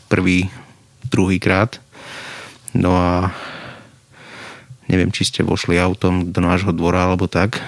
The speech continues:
ale teda pamätám si, že pár dní potom mi teraz suseda vravela, že videla vaše auto a že sa teda rozplakala, že jej to prišlo strašne ľúto.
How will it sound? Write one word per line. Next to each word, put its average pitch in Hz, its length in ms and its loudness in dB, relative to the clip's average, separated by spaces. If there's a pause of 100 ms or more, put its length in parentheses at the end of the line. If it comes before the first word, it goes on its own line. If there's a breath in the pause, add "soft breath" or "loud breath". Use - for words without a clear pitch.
(160)
ale 87 480 0
teda 87 240 0 (480)
pamätám 85 380 0
si, 101 160 -4
že 98 100 -2
pár 80 220 2
dní - 160 -2
potom - 240 -2
mi - 80 -2
teraz - 240 -2
suseda 90 320 0
vravela, 87 400 0
že 87 240 0 (640 loud breath)
videla 90 320 0
vaše 92 240 0
auto 92 420 2 (380 loud breath)
a 85 80 0
že 85 420 0 (840 loud breath)
sa - 180 0
teda 87 460 2 (400 loud breath)
rozplakala, 95 560 0
že 87 120 2
jej 87 60 -2
to 87 100 -2
prišlo 87 240 0
strašne 80 360 -2
ľúto. 87 400 -2